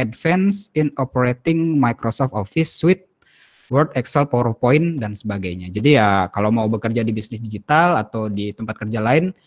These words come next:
ya paling nggak satu kuasai ba-, satu kuasai bahasa asing dan, eh, penggunaan teknologi gitu. Kalau kalian sehari-hari pakai Microsoft Word, coba cek apakah kalian benar-benar mengetahui semua fitur yang ada di Microsoft Word.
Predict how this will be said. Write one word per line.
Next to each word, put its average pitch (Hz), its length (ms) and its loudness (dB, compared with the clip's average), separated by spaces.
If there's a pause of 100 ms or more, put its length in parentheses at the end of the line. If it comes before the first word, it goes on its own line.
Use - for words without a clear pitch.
(260)
ya 120 120 -4
paling 120 240 2
nggak 156 160 2
satu 117 160 -2
kuasai 113 320 0
ba-, 107 320 -2
satu 135 320 -2
kuasai 110 240 0
bahasa 104 400 -2
asing 151 240 0
dan, 131 400 -2
eh, 101 240 -10
penggunaan 104 400 -6
teknologi 92 640 -14
gitu. - 240 -20 (1300)
Kalau 113 160 -2
kalian 135 240 4
sehari-hari 139 320 4
pakai 131 240 0
Microsoft 123 480 -2
Word, 170 320 0
coba 127 240 0
cek - 320 -4
apakah 120 240 -2
kalian 135 240 0
benar-benar 131 400 0
mengetahui 131 400 0
semua 127 240 -2
fitur 139 320 -2
yang 123 160 -2
ada 120 80 -4
di 117 80 -4
Microsoft 110 480 -8
Word. 101 240 -4